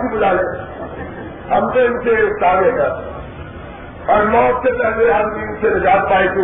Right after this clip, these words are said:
اور بعض آدمی ایسے ہیں جن سے، جن کی فائل اسرائیل سے گم ہو گئی ہے، وقت ختم ہو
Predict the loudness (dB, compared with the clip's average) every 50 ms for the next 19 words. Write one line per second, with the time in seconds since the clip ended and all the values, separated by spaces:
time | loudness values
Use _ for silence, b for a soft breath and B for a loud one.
0 | 0 -2 -4 -8 -10 -12 -12 -12 -14 -14 -8 -4 0 0 2 2 4 4 4 4
1 | 4 2 2 0 0 2 2 2 2 2 2 2 2 4 4 2 2 0 -2 -4
2 | -4 0 2 4 4 6 4 2 0 -2 -4 -6 -6 -4 -4 -4 -2 0 0 2
3 | 2 4 2 2 0 0 0 0 2 2 0 0 0 2 2 2 4 2 2 2
4 | 2 2 0 -2 -2 -4 -4 -6 -6 -8 -8 -10 -10 -10 -12 -14 -16 -16 -16 -16
5 | -16 -16 -16 -16 -16 -16 -16 -18 -18 -16 -16 -16 -16 -16 -16 -16 -16 -12 -4 -2
6 | 0 0 0 0 0 0 0 2 2 2 2